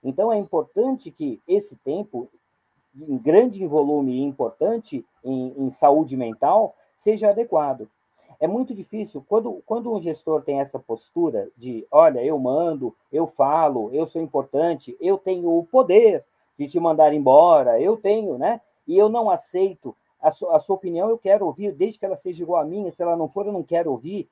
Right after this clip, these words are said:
né? Então, a gente tem que ter muito tato, muito cuidado pra lidar com esse tipo de situação.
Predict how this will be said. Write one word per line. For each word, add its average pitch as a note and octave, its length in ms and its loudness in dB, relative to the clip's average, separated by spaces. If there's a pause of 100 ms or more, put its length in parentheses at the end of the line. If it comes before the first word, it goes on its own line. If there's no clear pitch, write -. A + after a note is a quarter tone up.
(280)
né? E3+ 240 -4
Então, G#3 220 -8
a A3+ 40 -2
gente G#3+ 220 -12
tem G#3 120 -12
que - 60 -20
ter G3 100 -10
muito G3+ 360 -10
tato, E3 420 -6
muito E3+ 380 -10
cuidado C#3 600 -6 (200)
pra E3+ 140 -2
lidar F3 360 -2
com F3+ 100 -10
esse E3+ 140 -12
tipo F3 220 -12
de - 80 -20
situação. F3 480 -8